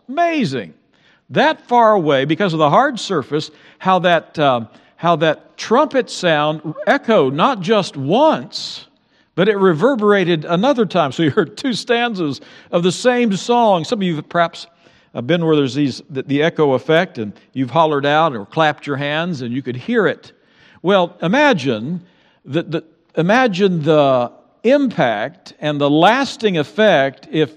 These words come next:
your influence and your voice comes not only off the, off a hard surface somewhere in the Colorado, uh, River, but it goes off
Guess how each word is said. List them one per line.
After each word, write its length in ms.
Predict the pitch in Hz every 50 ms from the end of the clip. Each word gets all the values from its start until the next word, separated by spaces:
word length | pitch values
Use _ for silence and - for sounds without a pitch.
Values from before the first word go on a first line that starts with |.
| - -
your 640 | 131 135 135 147 202 240 262 254 247 226 180 170 170
influence 840 | 180 208 240 247 240 180 - 160 151 127 113 107 110 123 135 -
and 140 | 165 147 139
your 260 | 156 208 226 247 254
voice 840 | 202 180 226 220 190 151 123 117 120 127 151 170 - - - - - _ _ _ _ _ _ _ _ _ _ _ _ _ _ _ _ _ _ _ _ -
comes 280 | - 220 220 190 170
not 280 | 180 214 247 285 302 285
only 340 | 269 247 226 214 196 175 170
off 320 | 170 185 202 208 190 -
the, 460 | - 175 170 190 175 170 156 147 151 -
off 200 | 143 165 156 -
a 140 | 151 143 135
hard 320 | 175 196 196 196 175 147
surface 1000 | - - - - 269 311 330 285 - - - - 76 - - - - - - - _ _ _
somewhere 720 | - - 147 139 123 113 107 107 98 90 92 101 113 120 - _ -
in 100 | 139 131
the 80 | 123
Colorado, 640 | 113 - 170 165 156 151 147 147 143 135 123 120 113 - _ _ _ _ _ _ _ _ _ _ _ _ _
uh, 180 | - 113 110 110 110
River, 540 | 123 156 220 240 165 143 113 95 113 156 170
but 240 | 131 123 147 147 139
it 180 | 143 143 143
goes 300 | - 170 170 170 165 151
off 440 | 160 139 156 156 143 - - _ _